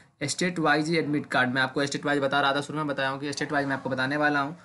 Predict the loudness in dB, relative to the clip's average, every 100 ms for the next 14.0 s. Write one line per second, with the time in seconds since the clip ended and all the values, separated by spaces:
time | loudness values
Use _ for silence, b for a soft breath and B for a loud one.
0 | B B -4 -2 0 0 0 0 0 0
1 | 0 -2 -2 0 0 0 0 0 0 -2
2 | -4 -4 0 0 0 0 -2 -2 -2 -2
3 | -2 0 2 0 2 0 2 2 2 -2
4 | -10 -12 -6 -2 0 2 0 2 0 -2
5 | -2 -2 0 -4 -4 0 0 0 0 0
6 | 0 2 2 0 B B B 2 4 4
7 | 2 2 2 2 2 4 4 2 -2 0
8 | 0 4 2 4 2 2 0 -2 2 2
9 | 4 4 6 4 4 0 0 2 0 0
10 | 2 2 2 2 0 0 2 2 2 0
11 | 0 0 2 2 0 2 2 4 2 0
12 | 0 -2 0 0 -2 0 4 4 4 2
13 | 2 2 2 0 -2 -4 -2 0 0